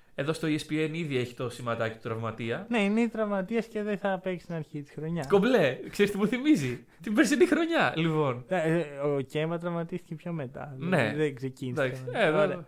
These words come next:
Speaker 2: Ε, για το
Speaker 1: πάντων.
Speaker 2: γούρι, δεν σου λέει
Speaker 1: Για το
Speaker 2: δεν
Speaker 1: γούρι, σωστά,
Speaker 2: πέρσι
Speaker 1: σωστά,
Speaker 2: ξεκίνησε υγιής.
Speaker 1: σωστά.
Speaker 2: Εντάξει, είναι μεγάλο ερωτηματικό η υγεία του Kemba. Ε, άμα δεν είναι υγιής ο Kemba, ούτε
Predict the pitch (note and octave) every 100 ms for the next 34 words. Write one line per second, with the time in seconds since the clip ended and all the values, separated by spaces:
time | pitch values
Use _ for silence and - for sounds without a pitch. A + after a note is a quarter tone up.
0 | - E3+ E3 E3 E3+ E3 F#3 D#3+ A#2+ C#3
1 | D3 - E3+ E3 E3 D#3 F3+ C3+ C3+ -
2 | D3+ F3 D3 E3 D3 D#3+ D3 D3 C3+ C#3
3 | C3 B2 A#2 - - - - - F#3 -
4 | F#3 G3+ F3+ G3+ F#3+ C#3+ A#2+ A2+ A2+ -
5 | A#2+ A#2+ A#2+ B2+ B2+ - - A#2+ A#2+ C3+
6 | G3 - _ - F3 F3+ F#3 F3+ - G3
7 | A3 F#3+ C3 - _ _ - _ _ _
8 | - D3+ D3+ D#3+ E3 G3+ G3 F#3+ F3+ E3+
9 | F3 - D3+ G3 A3+ A#3+ B3 A3 - G3
10 | G3+ G3